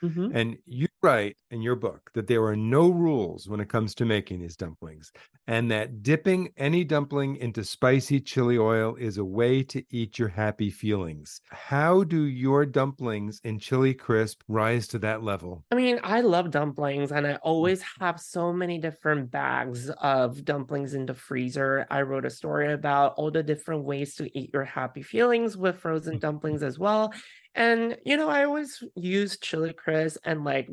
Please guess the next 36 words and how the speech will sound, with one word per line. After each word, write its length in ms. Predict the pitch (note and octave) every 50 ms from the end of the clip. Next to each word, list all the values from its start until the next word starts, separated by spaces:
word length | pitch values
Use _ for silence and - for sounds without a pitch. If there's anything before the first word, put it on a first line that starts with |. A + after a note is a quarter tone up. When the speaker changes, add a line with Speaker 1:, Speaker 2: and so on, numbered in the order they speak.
| D3+ - -
Speaker 1:
black 260 | D#3+ C#3 C#3+ C#3+ -
vinegar 360 | D#3 D#3 D3 C#3+ B2+ C#3+ C#3
and 120 | C#3 C3+ -
other 240 | - C#3+ C#3 C#3 C3
flavoring 600 | - - - C3 B2+ C3+ C3+ C3+ C3+ C3+ - -
as 140 | C#3 B2+
a 60 | C#3+ C3+
dipping 400 | B2+ - A#3 A3+ - G#3 D#3 C3
sauce. 460 | - - - - - - G#3+ - - - - - - - - - _ _
But 280 | - F#3+ F3+ E3 - - -
I 120 | D#3+ E3 E3
was 520 | E3 E3 E3 D#3 D3+ - - - - - _ -
like, 380 | - D3+ D3 C#3+ C#3+ C#3+ - _ _ _
"What 240 | - D#3+ E3+ F3+ G#3+
about 240 | B3+ B3+ C#4 C4 A#3+
I 80 | G#3+ E3
just 200 | - F3+ E3 -
introduce 760 | - G3 F3 E3+ - - F3 D3+ C#3 D#3+ F#3+ A3 C4 - -
all 240 | - D#3 D3 D3 C#3+
those 180 | C#3 C3+ C3
flavors 540 | - - - C3+ C3+ C3+ - C3+ B2+ B2 -
as 260 | - - - C#3 -
a 60 | D3
part 560 | - - - - - - - F#3+ G#3+ C4 - -
of 180 | - D3+ - -
the 100 | - C3
dumpling 440 | - - C#3+ C#3 C3 - D3+ C#3+ C3
filling?" 520 | - C4 C4+ D4+ D#4+ - A#2 D2+ - F3 E3+ - - - - - - _ -
And 380 | F3+ F3 E3+ D#3+ D3+ C#3 C3+
that 280 | - D3 D3+ D#3 D#3+ - -
really 400 | D#3 C#3+ D#3 F3 F#3 E3 D#3 D3
changed 400 | B2 - - - A2+ G#2+ - -
the 80 | - -
game 300 | - - C#3+ C#3 D3 D3+
for 200 | D3 - F#3 F#3
me. 360 | F#3+ G3 G#3 G#3+ A#3 A3+